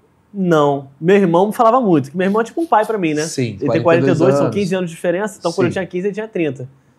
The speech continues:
Speaker 1: Então meu irmão tinha essas conversas comigo. Minha mãe também, meu pai não.
Speaker 2: Seu pai nunca teve assim, conversas do tipo financeiras? "Filho, quando o homem ganha dinheiro"
Speaker 1: Nada. Ah, não, isso sim.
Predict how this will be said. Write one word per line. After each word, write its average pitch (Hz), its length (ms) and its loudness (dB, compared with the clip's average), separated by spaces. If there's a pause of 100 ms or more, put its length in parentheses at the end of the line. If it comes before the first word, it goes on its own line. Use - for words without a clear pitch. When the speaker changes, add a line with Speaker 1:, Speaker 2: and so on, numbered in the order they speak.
(160)
Speaker 1:
Então 151 140 -2
meu 180 100 2
irmão 175 280 2
tinha 202 160 -2
essas 208 220 -4
conversas 208 300 -2
comigo. 147 380 -4 (480)
Minha 151 140 2
mãe 147 160 0
também, 151 340 -4
meu 131 120 -4
pai 143 200 0
não. 117 200 -6 (340)
Speaker 2:
Seu 147 180 -2
pai 165 140 2
nunca 175 180 -2
teve 143 240 -2
assim, 135 180 -8
conversas 131 600 -2
do 117 120 -8
tipo 127 320 -10
financeiras? 123 920 -6 (240)
"Filho, 113 360 0
quando 127 280 -4
o 117 60 -4
homem 127 480 -2
ganha 120 260 -6
dinheiro" 123 160 -4
Speaker 1:
Nada. 139 600 0
Ah, 190 160 0
não, 165 180 2
isso 151 180 -2
sim. 123 320 -6